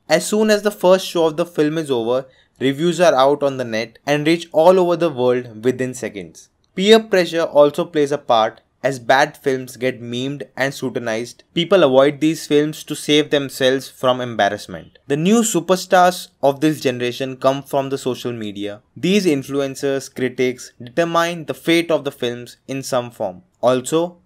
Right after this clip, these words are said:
our films face great competition from West and digital platforms. Hollywood movies are penetrating the market with solid content, and every mobile phone is connected to the internet, consuming data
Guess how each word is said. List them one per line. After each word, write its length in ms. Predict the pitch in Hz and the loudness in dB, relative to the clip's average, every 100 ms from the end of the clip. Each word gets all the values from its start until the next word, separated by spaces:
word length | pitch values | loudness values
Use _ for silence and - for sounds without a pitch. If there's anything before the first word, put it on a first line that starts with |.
| _ | _
our 140 | 135 151 | 4 4
films 440 | - 185 202 208 | 4 2 2 -4
face 440 | - 156 151 147 - - 110 | -4 0 0 -2 -10 -20 -2
great 320 | 143 175 180 | 2 2 2
competition 800 | 143 127 131 123 113 123 120 120 | 0 0 -4 -6 -6 -8 -10 -12
from 320 | - 117 110 | -4 -4 -2
West 380 | 107 127 143 - _ _ _ | 0 0 -2 -10 _ _ _
and 260 | 120 139 156 | 0 0 0
digital 340 | 131 110 135 127 | -4 -2 -4 -2
platforms. 720 | 117 104 - 92 78 - _ _ _ _ | -2 -2 -4 -8 -8 -18 _ _ _ _
Hollywood 480 | - 135 160 185 185 | 2 6 6 6 2
movies 440 | 160 135 135 135 | 0 0 0 0
are 240 | 117 123 - | 0 -2 -2
penetrating 680 | 123 135 143 151 143 143 147 | -2 -2 -2 0 2 0 -4
the 80 | 139 | -2
market 540 | 117 104 - 113 110 | 0 -2 -2 -6 -4
with 200 | 120 123 | -8 -8
solid 500 | - 127 131 147 147 | -2 2 4 2 0
content, 580 | 117 104 95 87 78 _ - | -6 -6 -8 -14 -14 _ -2
and 300 | 131 139 - _ | 0 0 -6 _
every 260 | 147 143 175 | -4 -2 -2
mobile 400 | 165 131 131 131 | -2 0 0 0
phone 280 | 131 139 123 | -4 -8 -8
is 140 | 127 | -12
connected 540 | - 131 131 - 147 143 | -4 -4 -2 -4 -4 -4
to 80 | |
the 160 | 139 135 | -4 -4
internet, 480 | 113 110 101 101 - _ _ - | -4 -6 -6 -8 -10 _ _ -2
consuming 600 | 143 131 147 143 147 135 | -2 0 -2 -2 -4 -2
data 460 | 117 110 113 110 | -2 0 -2 -2